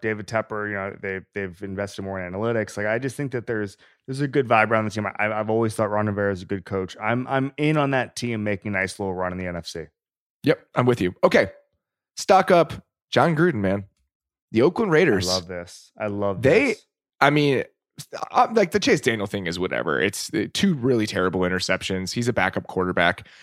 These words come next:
Speaker 2: Uh, the one, the, me thinking he's better than Mitchell Trubisky says way more about Mitchell Trubisky than Chase Daniel.
Speaker 1: Yeah, that's what I was
Speaker 2: I
Speaker 1: gonna
Speaker 2: don't
Speaker 1: say.
Speaker 2: think he's
Speaker 1: People,
Speaker 2: better.
Speaker 1: people were in your mentions. They're like, "So I guess you crowned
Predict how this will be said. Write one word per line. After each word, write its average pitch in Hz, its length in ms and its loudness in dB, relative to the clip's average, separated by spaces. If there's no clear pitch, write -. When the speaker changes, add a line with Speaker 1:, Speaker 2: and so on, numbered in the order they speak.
Speaker 2:
Uh, 127 120 2
the 117 120 0
one, 117 300 -2
the, 147 80 -8
me 165 380 0
thinking 156 300 -2
he's 127 180 -2
better 113 200 4
than 110 140 0
Mitchell 110 200 0
Trubisky 95 460 -4
says 101 160 0
way 95 160 2
more 98 160 2
about 90 200 0
Mitchell 98 240 -2
Trubisky 90 440 -2
than 87 140 0
Chase - 240 0
Daniel. - 200 6
Speaker 1:
Yeah, - 40 8
that's 233 180 10
what 214 100 12
I 185 80 12
was 190 60 10
Speaker 2:
I - 40 6
Speaker 1:
gonna - 100 10
Speaker 2:
don't 254 100 10
Speaker 1:
say. 143 120 8
Speaker 2:
think 147 40 8
he's 214 140 10
Speaker 1:
People, 220 160 10
Speaker 2:
better. 85 380 2
Speaker 1:
people 220 300 6
were 202 160 10
in 147 280 6
your 139 220 6
mentions. 127 440 4
They're 113 160 2
like, 107 180 2
"So 117 180 0
I 113 100 4
guess 135 280 -2
you 117 160 0
crowned 131 580 -2